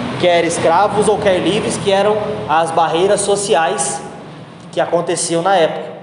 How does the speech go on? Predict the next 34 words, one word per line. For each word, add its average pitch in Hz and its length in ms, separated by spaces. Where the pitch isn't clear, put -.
né? 135 220
Que 131 80
era 131 100
o 135 40
contexto 143 520
ali 135 180
de, 127 200
de 117 100
patrão 143 600
e 123 220
o 123 60
escravo, 143 600
e - 40
tinha 135 320
aqueles 131 340
caras 135 300
que 147 100
eram 131 160
abusivos 135 560
e 135 140
subjugadores, 135 720
tal, 147 100
tal, 156 120
tal. - 360
Nada 175 320
disso 190 380
mais 160 500
tem 160 180
efeito. 147 400
Então, 143 220
se 156 100
nós 160 260
somos 170 420
um, 202 260